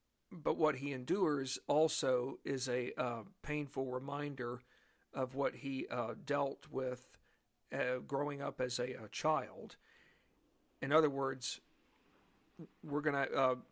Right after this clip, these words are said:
learn in this, uh, podcast segment that Benedict Arnold's childhood may not have necessarily been one hundred percent bad.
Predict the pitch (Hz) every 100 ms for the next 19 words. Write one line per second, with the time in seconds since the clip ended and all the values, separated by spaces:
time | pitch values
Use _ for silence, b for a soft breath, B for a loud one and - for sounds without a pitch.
0 | 143 _ 151 151 151 143 131 135 123 -
1 | 120 - 143 143 - 123 120 - 131 123
2 | 123 127 - b b b b _ - 131
3 | 127 117 _ _ _ _ _ _ 147 165
4 | 190 170 151 151 156 139 - - 170 151
5 | 127 123 117 123 - _ _ _ _ _
6 | _ - 135 147 147 143 131 156 139 -
7 | - 139 131 131 131 131 127 120 120 _
8 | - 131 131 127 - 120 - 117 120 139
9 | 143 95 -